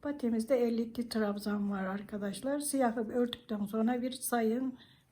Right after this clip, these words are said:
artırma eksilme olmasın. Bu şekilde bu sıramı da tamamlayıp geliyorum.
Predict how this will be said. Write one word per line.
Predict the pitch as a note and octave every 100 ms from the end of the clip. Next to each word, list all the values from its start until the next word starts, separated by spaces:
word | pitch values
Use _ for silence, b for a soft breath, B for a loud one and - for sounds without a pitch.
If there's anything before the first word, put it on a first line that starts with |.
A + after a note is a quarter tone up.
| _ -
artırma | B3 A#3+ - G#3 G3
eksilme | A#3 A#3 - A3 G#3 A#3+
olmasın. | A3+ A3+ G3 F#3 - C4+ C4 - _ _ _ _ _ b b b b b b b b b b b _ _ _ - -
Bu | C4+ C#4+
şekilde | - G#3+ G#3+ G#3 B3+ C4+
bu |
sıramı | - B3+ A3 G3 G3
da | C4 C4+
tamamlayıp | A#3+ A#3 G3+ F#3+ A#3 C4
geliyorum. | A3 G3+ E3+ D#3+ D#3+ D#3+